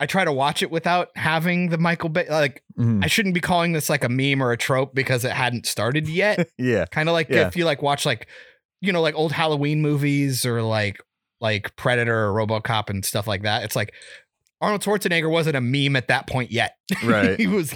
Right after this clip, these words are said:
Speaker 1: getting there. Uh, the, um, but I think, I don't know. I, I still think it's pretty good for the most part. I like, I, the acting is pretty good in it.
Speaker 2: Yeah, you got Michael
Speaker 1: And the har-
Speaker 2: Fassbender, dude. I didn't even remember Michael Fassbender was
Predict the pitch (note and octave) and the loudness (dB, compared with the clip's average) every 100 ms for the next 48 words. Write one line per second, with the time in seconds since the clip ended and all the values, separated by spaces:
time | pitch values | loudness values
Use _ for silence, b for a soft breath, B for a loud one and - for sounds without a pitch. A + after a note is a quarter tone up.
0 | - E3 B2 A2 G2+ F2+ G#2 B B B | -2 0 0 -2 -4 -6 -8 B B B
1 | B A2 A2+ B2 C#3+ _ _ _ _ _ | B -2 0 0 -4 _ _ _ _ _
2 | - B2+ A2+ G#2 A#2+ D3 G#3 F#3+ G#3 C4+ | -2 0 2 -2 -4 -4 -2 0 -2 -2
3 | - B3+ G4 B3+ C#4 G#3+ A3+ - - B2+ | -2 -2 0 0 0 0 -2 -6 -2 -2
4 | - B3 A#3+ A#3 A#3 - _ _ - D3+ | 2 0 0 -2 -6 -8 _ _ -4 0
5 | G3 D#3 E3 G3 G#3 G3 E3+ D#3 D3 B2 | 0 0 0 2 2 0 -4 -4 0 2
6 | C3 F#3 - D#3 E3+ - - A#2+ C#3 C#3 | 0 -2 -2 0 0 -2 -6 -2 0 0
7 | - C#3 E3+ C#3+ C#3+ F3 D3 B2+ A#2+ A2 | 0 0 0 -2 -2 -2 -2 -2 -2 -2
8 | - B2 A#2 A2 A#2 A#2+ B2 C3+ - B2+ | -2 -2 0 0 0 2 2 0 0 -2
9 | - C3+ C3+ A#3 D#3 E3 F3 E3+ D#3 F#3 | -2 -2 -2 0 0 2 2 2 2 2
10 | F#3+ D#3 C#3 C3 B2+ D3 G#3+ D4+ C#4 B | 2 0 0 0 0 0 0 -2 -8 B
11 | B B - G3 B3 A#3+ A3+ F#3+ F3+ F#3+ | B B -4 -2 0 0 0 0 0 0
12 | G#3+ F3 E3 F3 D#3+ D#3+ D#3+ F#3 F3 D3+ | 0 0 0 -2 0 0 2 0 2 0